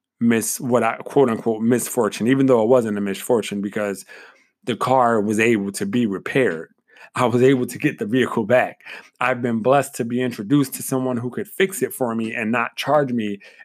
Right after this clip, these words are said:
an arm and a leg. So even though those are even positive things,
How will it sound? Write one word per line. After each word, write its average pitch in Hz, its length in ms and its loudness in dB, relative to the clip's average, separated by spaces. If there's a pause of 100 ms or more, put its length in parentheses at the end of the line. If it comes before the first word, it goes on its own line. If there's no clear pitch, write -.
an 117 180 -4 (100)
arm 123 460 2
and 110 120 -4
a 92 80 -4
leg. 123 300 2
So 120 200 2
even 196 360 6
though 170 240 4
those 208 300 4
are 170 120 4
even 156 300 4
positive 147 520 2
things, 151 440 0